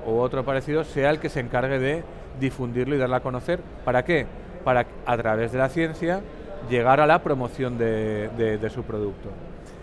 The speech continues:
Pero esto es francamente peligroso porque, eh, conocemos muchos casos o algunos casos de empresas que evidentemente están interesadas en, en investigación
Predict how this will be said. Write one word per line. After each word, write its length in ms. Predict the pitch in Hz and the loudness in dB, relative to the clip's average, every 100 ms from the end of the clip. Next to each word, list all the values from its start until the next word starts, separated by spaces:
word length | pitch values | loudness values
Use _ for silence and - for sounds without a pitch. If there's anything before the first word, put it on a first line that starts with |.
| - - | -16 -2
Pero 120 | 123 | 0
esto 240 | 127 156 147 | 2 4 4
es 200 | 143 - - - | 2 -4 -14 -10
francamente 580 | - 135 127 123 117 120 | -2 0 2 0 0 -2
peligroso 520 | 113 113 120 131 131 | 0 0 0 -2 -4
porque, 420 | 107 113 107 113 107 - - - - - - | -4 -6 -2 -4 -4 -12 -14 -14 -14 -16 -4
eh, 220 | 117 110 | -2 0
conocemos 640 | 123 120 117 139 143 151 - - | -2 -4 -2 0 0 -2 -8 -8
muchos 520 | 131 135 139 147 131 | -4 -2 -2 -2 0
casos 280 | 151 156 135 | 0 0 0
o 80 | 113 | 0
algunos 380 | 110 127 135 | 0 -2 -4
casos 460 | - 143 - 151 135 | 0 0 2 0 2
de 240 | 131 165 175 - - - | 0 0 -2 -14 -14 -4
empresas 560 | 131 117 156 190 160 131 | -2 0 0 2 2 0
que 80 | 127 | 0
evidentemente 520 | 117 120 131 147 151 | 0 0 -2 -2 -4
están 220 | 113 123 | -4 -4
interesadas 540 | 120 123 117 135 120 127 | -2 -4 -2 0 0 -2
en, 340 | 123 123 123 135 | -4 -4 -6 -6
en 120 | 123 | -4
investigación 760 | 120 120 - 123 120 151 160 | -2 -4 -2 -2 0 0 0